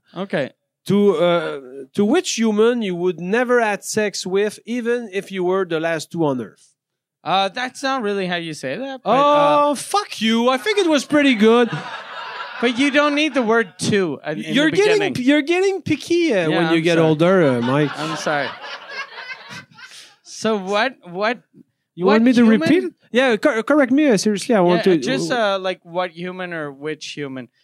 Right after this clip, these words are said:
Speaker 1: But do, 'cause you said two at first. You don't need the word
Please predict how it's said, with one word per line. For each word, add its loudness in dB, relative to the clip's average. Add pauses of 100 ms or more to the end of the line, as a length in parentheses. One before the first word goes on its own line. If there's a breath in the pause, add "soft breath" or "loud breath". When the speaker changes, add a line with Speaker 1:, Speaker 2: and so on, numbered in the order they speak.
(120)
Speaker 1:
But -6
do, -10 (200)
'cause -12
you -12
said -8
two -8
at -20
first. -14
You -10
don't -8
need -10
the -14
word -14